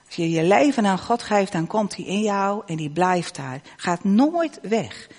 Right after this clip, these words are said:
Niemand kan je roven uit die plek bij God. En Gods geest blijft in jou. En Gods geest spreekt woorden van God in jou. Woorden van leven, van kracht, van hoop, van bemoediging. God die tegen jou zegt, "Ik geef jou een hoopvolle toekomst."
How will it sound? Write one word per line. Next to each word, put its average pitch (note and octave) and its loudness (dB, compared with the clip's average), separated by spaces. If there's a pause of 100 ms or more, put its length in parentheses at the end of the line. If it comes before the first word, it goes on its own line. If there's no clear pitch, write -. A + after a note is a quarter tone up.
(160)
Niemand B3+ 2
kan G3 -2
je F3 -2
roven G3 0
uit E3 -2
die F3 -8
plek G#3 -4
bij C#3 -8
God. - -8 (280)
En D3+ -8
Gods A#3 -2
geest G3+ -6
blijft F3+ -6
in D3+ -8
jou. B2+ -10 (360)
En D3 -6
Gods - 2
geest B3+ 0
spreekt C#3+ -4
woorden G3+ 0
van D#3+ -8
God - -12 (220)
in A3+ -2
jou. G#3+ -4 (220)
Woorden E3 -6
van D#3 -2
leven, G#3 -6 (200)
van - -12
kracht, - -6
van D3 -12
hoop, D3 -8 (220)
van E3+ -4
bemoediging. E3 -4 (800)
God A3+ 0
die - -10
tegen G3+ 0
jou F#3+ -2
zegt, G#3 -4
"Ik F#3 -6
geef G3 -4
jou F3+ 0
een E3 -2
hoopvolle G3 -2
toekomst." - -8